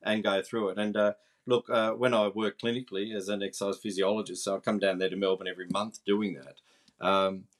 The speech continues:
you know, it, it, it's, that's really what you've got to do most, most times, is just look back at where people are. And injuries,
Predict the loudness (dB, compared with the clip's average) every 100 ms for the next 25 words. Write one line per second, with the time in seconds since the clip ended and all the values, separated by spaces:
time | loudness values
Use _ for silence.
0 | _ 2 2 2 -2 -4 -8 -10 -4 -4
1 | -4 4 6 6 0 2 2 0 -4 -2
2 | 0 2 2 2 2 0 -2 -10 -2 2
3 | 2 0 0 0 -2 -12 -14 -20 _ -4
4 | 0 -2 -2 2 2 2 -2 0 -4 -10
5 | _ _ _ 0 4 4 4 0 0 0
6 | 0 2 0 -2 -4 -10 -20 -20 _ _
7 | _ 4 8 8 6 4 4